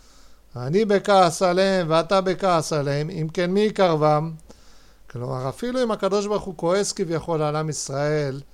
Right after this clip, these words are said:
הוא רוצה שהצדיקים יסנגרו עליהם, יקרבו אותם, ידברו עליהם טובות.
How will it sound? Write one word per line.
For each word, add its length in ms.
הוא 140
רוצה 260
שהצדיקים 960
יסנגרו 720
עליהם, 440
יקרבו 600
אותם, 500
ידברו 500
עליהם 320
טובות. 760